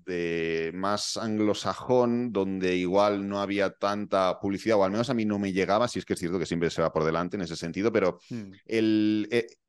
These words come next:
Speaker 1: era como más tranquilo, o al menos como yo lo percibía era más tranquilo, igual porque lo entendía menos, no se utilizaba Instagram ni YouTube, a mí en la vida se me hubiera ocurrido buscar información en YouTube de, de trading, con lo cual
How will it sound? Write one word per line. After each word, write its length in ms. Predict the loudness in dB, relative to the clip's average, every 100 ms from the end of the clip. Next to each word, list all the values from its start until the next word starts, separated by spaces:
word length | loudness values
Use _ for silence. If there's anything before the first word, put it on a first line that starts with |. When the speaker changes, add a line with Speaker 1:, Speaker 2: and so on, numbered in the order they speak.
| _
Speaker 1:
era 200 | 0 2
como 160 | 4 4
más 200 | 2 0
tranquilo, 580 | 0 0 0 0 0 0
o 140 | 0
al 60 | 0
menos 200 | 0 -2
como 220 | -2 0
yo 100 | 2
lo 80 | 2
percibía 360 | 0 -4 -4 -2
era 100 | -2
más 160 | -6 -8
tranquilo, 380 | -10 -4 0
igual 200 | 2 2
porque 200 | 0 -4
lo 100 | -6
entendía 380 | -8 -4 -2 0
menos, 400 | 0 0 0 -4 -10 -20 -16
no 180 | -8 -8
se 180 | -4 -4
utilizaba 480 | -4 -2 0 2 4
Instagram 600 | 2 0 0 0 -2 -2
ni 140 | -4 -2
YouTube, 480 | -2 0 -2 -2
a 60 | -6
mí 120 | -6
en 300 | -6 -6 -4
la 100 | -4
vida 180 | -2 -2
se 60 | -2
me 60 |
hubiera 200 | -4 -4
ocurrido 380 | -6 -8 -6 -6
buscar 260 | -6 -8 -8
información 480 | -8 -8 -6 -6 -8
en 120 | -8
YouTube 360 | -6 -6 -6
de, 320 | -4 -2 -2 -4
de 140 | -6
trading, 540 | -2 -2 0 -2 -4
con 140 | -4 -4
lo 120 | -2
cual 320 | 0 0 0